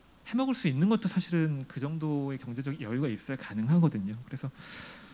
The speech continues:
어, 협동조합 같은 경우도 어쨌든 기반이 없는 청년층들에게는 어떤 벽으로 좀 다가왔던 경험이 있었던 거죠. 그리고 장렬한 폐업, 이건 이제 제,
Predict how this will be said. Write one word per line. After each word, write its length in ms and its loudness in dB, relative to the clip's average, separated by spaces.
어, 380 2
협동조합 580 0
같은 300 0
경우도 440 0
어쨌든 300 -6
기반이 400 2
없는 240 6
청년층들에게는 1600 2
어떤 460 6
벽으로 400 -2
좀 120 2
다가왔던 560 -2
경험이 320 -8
있었던 400 -8
거죠. 200 -18
그리고 140 -2
장렬한 680 6
폐업, 300 6
이건 200 4
이제 100 0
제, 560 0